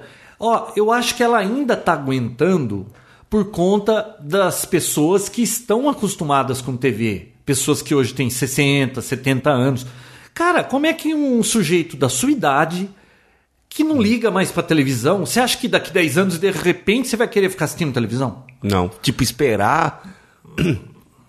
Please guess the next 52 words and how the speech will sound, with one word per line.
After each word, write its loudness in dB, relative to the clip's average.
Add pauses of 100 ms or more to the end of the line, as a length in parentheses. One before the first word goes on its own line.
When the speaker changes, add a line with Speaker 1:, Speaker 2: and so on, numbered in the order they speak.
(600)
Speaker 2:
tipo, -4
esperar 0
pra -8
um, 0
pra -6
um -2
programa 2
numa 0
hora 2
certa, 0
em -2
tal 0
dia 0
da 0
semana, 2
e, 2
tipo, -4
ter -2
que -6
tá 0
lá 2
na 0
frente 0
da 2
T -4
V 2
naquela 2
hora, 2
senão -2
não 0
assisto. -2
Speaker 1:
Nossa, 0
eu 2
acho 0
que -2
Speaker 2:
E 2
Speaker 1:
eles 0
Speaker 2:
perdeu, 2
perdeu, 2
Speaker 1:
e 0
Speaker 2:
não. 0
Speaker 1:
eu 2
acho 0
que -2
eles 0
ainda 0
não -4
perceberam 0
que -4
isso -4
vai 2
acontecer. -8